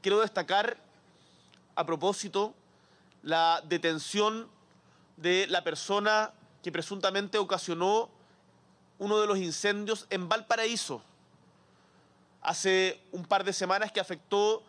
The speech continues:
a viviendas. Hablo de la comuna de Valparaíso, específicamente.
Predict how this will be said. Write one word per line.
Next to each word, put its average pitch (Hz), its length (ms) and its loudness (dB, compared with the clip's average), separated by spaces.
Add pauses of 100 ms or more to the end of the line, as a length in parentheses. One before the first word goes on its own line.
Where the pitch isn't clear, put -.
(240)
a 160 80 0
viviendas. 175 400 0
Hablo 180 240 2
de 196 60 4
la 180 120 0
comuna 185 340 -2
de 208 80 4
Valparaíso, 190 640 0 (640)
específicamente. 160 720 -6